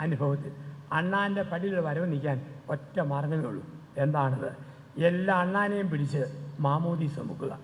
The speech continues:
പിന്നെ വർഷത്തിൽ മൂന്ന് പ്രാവശ്യമേ അണ്ണാൻ പള്ളി വരുള്ളൂ. ഈസ്റ്റർ, ക്രിസ്മസ്, ഗുഡ് ഫ്രൈഡേ. അവരെയാണ് വിളിക്കുക ഇ സി ജി കത്തോലിക്കൻ. അതിൽപ്പെടാതെ പള്ളിയെ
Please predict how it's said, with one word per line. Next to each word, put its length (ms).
പിന്നെ 180
വർഷത്തിൽ 380
മൂന്ന് 360
പ്രാവശ്യമേ 500
അണ്ണാൻ 240
പള്ളി 260
വരുള്ളൂ. 400
ഈസ്റ്റർ, 320
ക്രിസ്മസ്, 480
ഗുഡ് 180
ഫ്രൈഡേ. 320
അവരെയാണ് 380
വിളിക്കുക 320
ഇ 40
സി 120
ജി 120
കത്തോലിക്കൻ. 640
അതിൽപ്പെടാതെ 720
പള്ളിയെ 360